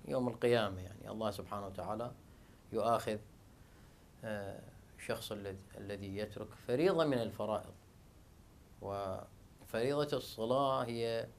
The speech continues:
من أركان الدين ومن الأسس التي أسس عليها الدين، فطبعًا يكون مأثوم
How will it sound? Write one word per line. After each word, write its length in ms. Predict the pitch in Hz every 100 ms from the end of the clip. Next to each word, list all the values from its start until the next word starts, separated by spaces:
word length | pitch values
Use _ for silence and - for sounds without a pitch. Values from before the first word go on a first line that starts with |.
| - - - - - -
من 220 | 107 117
أركان 440 | 110 113 151 156 160
الدين 540 | 123 147 147 113 98 - - - - - - - - - - - -
ومن 920 | 101 101 101 98 95 92 104 107 104
الأسس 800 | 104 101 - 170 170 147 - - -
التي 640 | 110 107 98 107 104 104 -
أسس 380 | 131 127 143 135
عليها 440 | 120 113 127 117 117
الدين، 480 | 117 147 143 104 98 - - - - - - - - - - - -
فطبعًا 1700 | 120 117 113 117 - - - - - - - 123 - 139 117 120
يكون 260 | 113 127 123
مأثوم 640 | 113 104 101 127 131 143